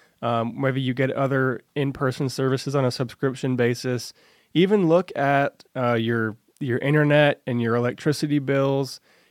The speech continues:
Uh, you can even check in on your mortgage and stuff like that. Make sure it's all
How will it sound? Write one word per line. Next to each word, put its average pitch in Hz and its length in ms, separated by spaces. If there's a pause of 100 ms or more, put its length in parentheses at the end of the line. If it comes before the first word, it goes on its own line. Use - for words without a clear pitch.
(160)
Uh, 127 60
you 139 200
can 151 120
even 135 240
check 143 260
in 143 140
on 120 180
your 110 340 (360)
mortgage 127 520
and 120 120
stuff - 220
like 127 160
that. 131 180
Make 123 140
sure 120 200
it's - 220
all 127 400